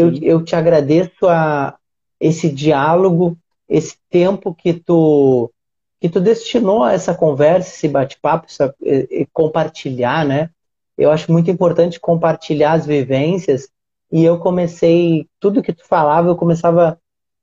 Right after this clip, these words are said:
Speaker 1: a pensar e a refletir sobre o basquete, né? E como a, as vivências, claro, tem pontos, assim,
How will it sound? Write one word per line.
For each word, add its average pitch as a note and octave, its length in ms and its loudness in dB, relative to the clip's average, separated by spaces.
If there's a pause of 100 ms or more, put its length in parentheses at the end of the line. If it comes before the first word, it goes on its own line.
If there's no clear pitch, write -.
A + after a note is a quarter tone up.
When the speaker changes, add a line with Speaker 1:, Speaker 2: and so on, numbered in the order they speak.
Speaker 1:
a D#3 140 -4
pensar E3+ 600 0
e F#3+ 80 2
a F#3+ 60 4
refletir E3+ 1000 0 (440)
sobre F#3 720 2
o F#3 60 2
basquete, E3+ 840 0
né? D#3 260 -4 (260)
E F3 120 -8
como A3 500 0
a, G3 340 -2
as F3+ 140 0
vivências, F3+ 500 0
claro, G3 360 0
tem F3 280 0
pontos, F#3+ 640 0
assim, F#3 540 -2